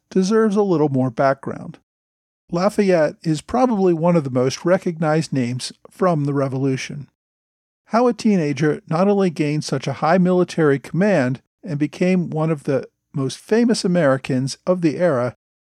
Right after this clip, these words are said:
needs some explanation. Lafayette obtained his position in French society in the traditional way. He was born into an important family with great wealth and power. His family had served the king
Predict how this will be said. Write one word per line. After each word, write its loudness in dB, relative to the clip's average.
needs 0
some 0
explanation. -4
Lafayette 2
obtained 0
his 0
position 0
in 0
French 0
society -2
in 2
the 2
traditional -2
way. -4
He -2
was -2
born 2
into 0
an -2
important 0
family 0
with -2
great 0
wealth -2
and -6
power. 0
His 0
family 2
had -2
served 0
the 0
king -2